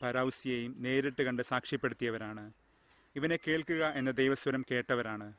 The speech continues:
നിയമാവർത്തനം പതിനെട്ട്, പതിനഞ്ച് മുതൽ പതിനെട്ട് വരെയുള്ള ആ പ്രവചനത്തിൽ അത് പണ്ടേ വെളിവാക്കപ്പെട്ടതാണ്. പരിശുദ്ധാത്മാവിന്റെ ഈ പ്രചോദനത്തിൽ നിന്നാണ് ശ്ലീഹന്മാർ ദൈവവചനത്തെ മനസ്സിലാക്കാൻ തുടങ്ങിയത്.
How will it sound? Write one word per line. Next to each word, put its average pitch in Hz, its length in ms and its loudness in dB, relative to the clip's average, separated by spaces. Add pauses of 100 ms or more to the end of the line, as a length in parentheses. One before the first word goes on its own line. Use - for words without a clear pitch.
(140)
നിയമാവർത്തനം 135 640 -2
പതിനെട്ട്, 120 520 -4
പതിനഞ്ച് 123 360 -2
മുതൽ 117 280 -4
പതിനെട്ട് 120 320 -4
വരെയുള്ള 117 360 -2
ആ 117 120 -2
പ്രവചനത്തിൽ 113 640 -6
അത് 123 140 -10
പണ്ടേ 120 380 -2
വെളിവാക്കപ്പെട്ടതാണ്. 113 920 -4 (960)
പരിശുദ്ധാത്മാവിന്റെ 127 840 0
ഈ 135 260 -2
പ്രചോദനത്തിൽ 135 580 0
നിന്നാണ് 123 380 0
ശ്ലീഹന്മാർ 123 640 -2
ദൈവവചനത്തെ 127 680 0
മനസ്സിലാക്കാൻ 120 640 -2
തുടങ്ങിയത്. 110 500 -8